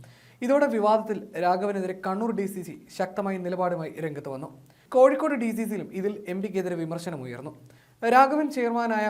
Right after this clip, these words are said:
മാടായി കോളേജിൽ സി പി എം പ്രവർത്തകന് നിയമനം നൽകിയതിനെതിരെ പ്രകടനം നടത്തിയ പ്രവർത്തകർ എം പിയുടെ കോലം കത്തിച്ചു.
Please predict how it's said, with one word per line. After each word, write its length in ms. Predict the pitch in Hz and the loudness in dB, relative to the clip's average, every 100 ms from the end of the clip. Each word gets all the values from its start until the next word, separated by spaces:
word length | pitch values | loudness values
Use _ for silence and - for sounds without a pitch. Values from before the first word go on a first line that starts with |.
| 190 | -2
മാടായി 340 | 175 180 208 220 | -2 2 2 2
കോളേജിൽ 340 | 196 190 180 185 - | 0 0 -2 -8 -8
സി 120 | 175 170 | -10 -6
പി 80 | 196 | -6
എം 40 | 185 | -2
പ്രവർത്തകന് 480 | 175 165 175 170 170 165 | -4 -4 -6 -6 -6 -6
നിയമനം 320 | 170 180 180 165 | -6 -6 -6 -6
നൽകിയതിനെതിരെ 580 | 160 170 165 156 147 143 - | -4 -6 -6 -6 -6 -8 -8
പ്രകടനം 340 | 160 165 180 175 | -6 -4 -4 -4
നടത്തിയ 220 | 151 170 165 | -6 -8 -6
പ്രവർത്തകർ 400 | 151 151 151 156 - _ _ 185 | -6 -6 -8 -12 -14 _ _ -4
എം 80 | 196 | 0
പിയുടെ 220 | 208 185 - | 0 0 0
കോലം 220 | 156 170 143 | -2 -2 -6
കത്തിച്ചു. 280 | 135 170 | -10 -14